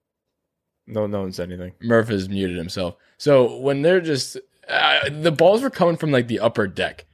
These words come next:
Speaker 2: I didn't understand where they got baseballs from because they were seriously up there. But that was the first time that I've been at Yankee Stadium and I've actually watched the game by myself.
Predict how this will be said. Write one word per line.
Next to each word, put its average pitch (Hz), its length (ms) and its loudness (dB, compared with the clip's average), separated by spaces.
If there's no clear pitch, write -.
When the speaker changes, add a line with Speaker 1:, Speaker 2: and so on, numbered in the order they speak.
Speaker 2:
I 123 60 4
didn't 180 140 4
understand 123 360 2
where 107 160 4
they 107 80 2
got 101 140 2
baseballs 98 400 -6
from 90 140 -8
because 92 140 -8
they 139 80 2
were 113 100 0
seriously 90 520 -4
up 69 140 -12
there. 73 180 -6
But 95 280 0
that 147 100 6
was 196 140 4
the 208 80 4
first 165 320 2
time 151 240 4
that 123 100 4
I've 113 260 2
been 113 120 0
at 110 140 2
Yankee 104 280 -4
Stadium 107 500 -2
and 80 140 -10
I've 104 160 -2
actually 104 320 -4
watched 101 320 -2
the 107 60 -10
game 98 220 -4
by 92 120 -2
myself. 87 560 -10